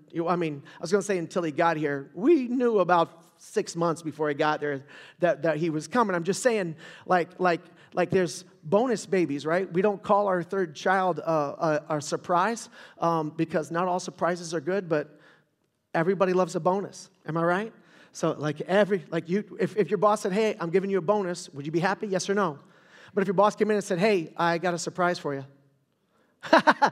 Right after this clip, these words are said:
you're like, "I don't even know how to react," ri-, right? It's like, it's, like, it's, it's, bonuses are, are always, are, uh, always good. So even if you weren't planned by them, you were by him,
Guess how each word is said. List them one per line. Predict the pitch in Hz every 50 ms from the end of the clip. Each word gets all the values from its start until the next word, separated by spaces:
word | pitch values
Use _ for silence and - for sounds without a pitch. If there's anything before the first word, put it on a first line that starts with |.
| - - 294 247 -
you're | 185 214 220
like, | 208 190 160 - 156
"I | 151 160 160 165
don't | 160 175 175 175 180
even | 175 165 175
know | 175
how | 165 185
to | 175 170
react," | 180 190 202 175 143 - -
ri-, | 160 156 143 - - 151 -
right? | 151 170 196 233 - - - - - -
It's | - - 202
like, | 185 180 185
it's, | 180 165 - -
like, | 190 170 175
it's, | 180 165 175 -
it's, | - 180 175 -
bonuses | - 170 139 139 190 214 226 233 226 220 - 220 214 208 170 -
are, | - 180 165 160 156 160 160 160 -
are | 160 160 160 151 151 - -
always, | 170 175 190 196 190 180 175 165 170 - - - - - - _ -
are, | 160 156 156 151 143 151 -
uh, | 165 151 143 139 - -
always | 170 175 170 175 170 156
good. | - 196 175 156 143 - - - - -
So | - - 208 180 180 -
even | 220 220 240 233 254 240 226 233
if | 220 220 208 214 -
you | 165 170 214 226 226
weren't | 208 175 160 175 208 226 233 226 - -
planned | - - 220 214 202 202 185 175 175
by | 185 196 190 190 180
them, | 160 139 196 220 214 202 185 175 175 170 170
you | 165 196 196 190
were | 180 156 180 196 196 190
by | 180 147 202 180 175 180 180
him, | 170 151 - 226 226 208 160 131 117 104